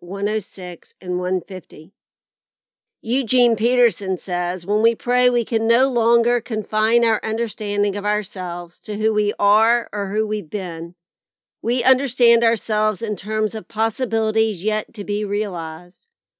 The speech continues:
or as Saint Paul says, "The glory yet to be revealed." In the silence afterwards,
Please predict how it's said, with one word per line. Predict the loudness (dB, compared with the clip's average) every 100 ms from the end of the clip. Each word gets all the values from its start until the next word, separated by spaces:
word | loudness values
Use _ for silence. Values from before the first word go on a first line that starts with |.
| _
or | 0
as | 2 2
Saint | 2 2 0 -2
Paul | 0 0
says, | -2 -6 -6 -6 -8 -6
"The | -4
glory | -2 0 2 2 0
yet | 0 0 0 -2 _
to | -8
be | -4 -4
revealed." | -4 -4 -4 -4 -6 -8 -14 _ _ _ _ _ _ _ _
In | 2
the | 2
silence | 2 2 2 4 0 -2 -2
afterwards, | 0 0 -2 -6 -6 -6 -6 -10 -20